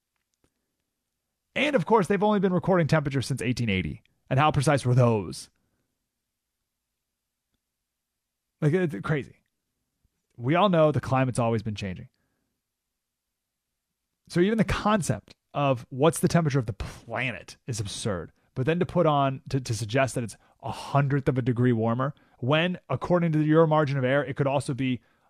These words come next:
nine one hundredths colder than last year? Come on. That's why they don't put the numbers in their articles.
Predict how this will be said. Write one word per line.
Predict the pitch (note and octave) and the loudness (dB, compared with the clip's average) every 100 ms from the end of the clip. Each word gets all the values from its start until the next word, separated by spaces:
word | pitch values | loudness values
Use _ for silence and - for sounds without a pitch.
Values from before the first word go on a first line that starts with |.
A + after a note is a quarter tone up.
| _ - | _ -16
nine | A2+ B2+ D3 C#3+ | -4 -2 0 -2
one | C#3 | -2
hundredths | C#3 C#3 - | -2 -2 -4
colder | - - A#2 F#3 C#4 - _ - | -4 0 2 4 2 -4 _ -4
than | G3 | 0
last | G3+ G3+ - | 4 2 2
year? | D4 D4 - _ _ _ _ _ _ _ _ _ _ _ _ _ _ _ _ _ _ _ _ _ _ _ | -4 -4 -8 _ _ _ _ _ _ _ _ _ _ _ _ _ _ _ _ _ _ _ _ _ _ _
Come | - | -8
on. | - - _ _ _ _ _ _ _ _ - | -8 -20 _ _ _ _ _ _ _ _ 0
That's | C#3 D3+ | 0 2
why | D3 | 2
they | C3+ | 2
don't | B2 A#2 | 2 2
put | |
the | A#2 | 4
numbers | A2 G#2 F#2+ | 2 2 0
in | F#2+ | 0
their | F2 | -2
articles. | C#2+ - - - | -2 -4 -10 -12